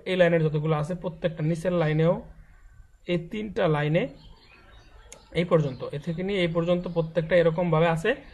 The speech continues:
হা কব জবর হাক, ক আলিফ দুই, দুই জবর কন, হাক কন, কিন্তু থামলে হবে হাক ক। সৎ ফা জবর সফ, ফা আলিফ দুই জবর ফান, সফান।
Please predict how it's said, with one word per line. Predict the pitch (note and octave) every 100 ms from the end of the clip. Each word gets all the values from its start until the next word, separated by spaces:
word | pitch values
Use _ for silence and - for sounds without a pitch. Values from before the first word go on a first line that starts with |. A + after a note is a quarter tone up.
| - - - -
হা | - - F3+ F3
কব | F3 D#3+
জবর | D#3+ D#3
হাক, | - F#3+ - -
ক | E3
আলিফ | F3 D#3+ E3
দুই, | E3+ D#3+ E3 E3 - _ E3
দুই | F3 E3+
জবর | E3 F3+
কন, | F3 D#3 E3
হাক | D#3+ - F3 - -
কন, | F3 F3 D3+
কিন্তু | B2+ C#3+ D3+
থামলে | D#3+ D#3+
হবে | E3+ A#3 - -
হাক | - - F3 - -
ক। | D#3 D#3 D#3+ E3 D#3+ - - - - - -
সৎ | F3 F3 -
ফা | F3 F3+
জবর | F3 E3 D#3+
সফ, | - F#3+ - -
ফা | F3+ F3+
আলিফ | E3 F3+
দুই | E3 E3 F3+
জবর | D#3+ F3 E3
ফান, | E3 D#3+
সফান। | D#3 - F#3+ - - D3 A2